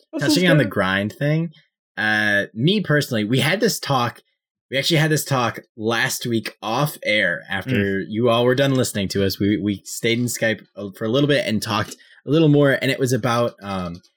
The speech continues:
Speaker 2: kind of what the community wants from this game. And there seems to be three main groups. There's the community that wants this to be a shooter, a community that wants this to be an R P G,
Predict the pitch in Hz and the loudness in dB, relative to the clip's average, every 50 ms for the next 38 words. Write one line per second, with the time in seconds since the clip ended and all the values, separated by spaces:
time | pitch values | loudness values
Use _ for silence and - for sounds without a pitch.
0 | _ _ _ 165 165 165 143 127 127 143 170 170 - _ - 185 151 - - 147 | _ _ _ -2 0 0 0 2 0 0 0 -2 -4 _ -8 -8 -6 -6 -4 -2
1 | 143 135 135 131 127 123 120 117 107 107 110 - - - 113 107 101 95 92 - | 0 0 0 0 0 -2 -2 -2 -2 -4 -4 -6 -8 -8 -6 -6 -6 -6 -6 -8
2 | - - 92 92 92 104 120 160 220 214 _ _ _ _ _ _ _ _ _ 127 | -10 -12 -12 -10 -8 -6 -6 -6 -8 -8 _ _ _ _ _ _ _ _ _ -4
3 | 135 139 139 139 135 143 139 - - 180 190 190 180 - 160 156 151 - - - | 0 0 0 2 2 0 0 2 2 2 2 2 2 2 2 2 2 2 0 -2
4 | 120 135 143 147 139 131 127 123 113 104 95 110 110 95 - - 123 117 98 117 | 2 2 4 4 4 4 2 2 0 2 2 2 0 0 0 -2 -4 -2 0 -2
5 | 113 - - - 151 165 175 185 185 175 151 131 - - 117 117 120 120 - - | -2 -2 2 2 4 4 4 4 4 4 4 2 2 0 0 0 0 0 -2 -4
6 | 147 131 - - 147 147 143 - - - 107 92 85 82 110 - _ _ _ _ | -4 -4 -4 0 2 2 2 2 2 0 0 -2 -2 -6 -10 -14 _ _ _ _
7 | _ _ _ _ _ _ _ _ - - - - 151 151 151 147 147 143 135 135 | _ _ _ _ _ _ _ _ -12 -8 0 2 4 4 4 4 4 4 4 2
8 | 127 - 127 123 123 113 - 127 117 - - 120 107 113 113 110 110 113 - - | 2 2 2 2 2 2 0 -2 -4 -2 -2 -2 0 2 2 4 4 2 2 0
9 | 104 104 85 120 120 - - 123 110 92 92 107 101 92 82 - | -2 -2 0 0 0 0 0 -2 -2 0 0 0 0 0 -2 -6